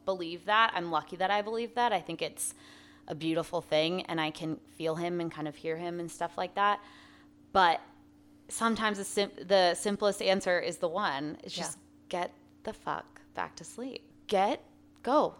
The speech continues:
Speaker 1: Like,
Speaker 2: Yeah.
Speaker 1: there's nothing to fix. There's nothing to do. You're okay. You need some sleep.
Speaker 2: Yeah, I feel like there are times that I can imagine your dad walking into a room of grieving people and be like, "Are we still doing this today?
Speaker 1: Yes. Are we
Speaker 2: Are we
Speaker 1: still
Speaker 2: still
Speaker 1: talking
Speaker 2: doing
Speaker 1: about
Speaker 2: this?"
Speaker 1: this?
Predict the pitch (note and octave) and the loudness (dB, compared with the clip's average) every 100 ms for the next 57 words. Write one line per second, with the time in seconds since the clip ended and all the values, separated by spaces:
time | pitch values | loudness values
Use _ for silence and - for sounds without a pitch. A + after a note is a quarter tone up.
0 | - G#3 G#3 G#3 A3 B3 B3+ B3+ B3 B3+ | -8 -2 -2 -2 4 6 6 6 6 4
1 | E4+ F#4 G4+ F4 D4+ C#4 - A#3 G#3 A3+ | 2 2 0 -4 -4 -4 -2 -4 -2 -2
2 | C#4+ C#4+ B3+ B3+ - G3 B3+ D4+ - F#3 | -2 -2 -2 -4 -4 -2 -2 -2 -2 -4
3 | F#3+ F#3 - - - - - - A#3 B3+ | -4 -8 -20 -20 -20 -20 -20 -10 -6 -6
4 | - G#3+ - - - _ - - - _ | -8 -12 -10 -10 -14 _ -20 -20 -20 _
5 | - - A3+ A#3 - A3 - A#3+ A#3+ B3 | -20 0 6 8 8 4 4 4 4 4
6 | A3 G3 - F#3 F3 F3 - - - - | 6 6 6 4 2 -2 -12 -20 -20 -20
7 | F#3+ F#3+ F3+ F#3 F3+ F3+ G3 F#3 E3 F3 | -4 0 0 0 0 0 -2 -2 -2 -2
8 | E3+ E3+ E3 D#3+ D#3+ D#3+ D#3 E3 E3 E3 | -8 -4 2 2 4 0 0 -4 -6 -8
9 | E3+ F3 D#3 D#3+ D#3+ D#3+ D#3+ D#3 F3 E3 | -8 -8 -8 -8 -8 -10 -12 -10 -8 -8
10 | E3 E3+ E3 E3 E3+ F#3+ G#3 - C#4+ G4 | -10 -10 -10 -8 -4 0 4 6 10 8
11 | - A4+ A#4+ C#4+ D#4 D#4 D4+ D#4+ - - | 8 8 8 6 4 4 6 4 4 4
12 | D4+ D#4 D4+ C4 E4 B3+ - A#3+ C#4+ C4 | 6 8 8 12 12 10 10 12 12 12
13 | G4+ C#4+ A#3+ C4+ D4 D4 D4 D4 D4 - | 12 12 12 12 12 12 12 12 12 12
14 | - | 2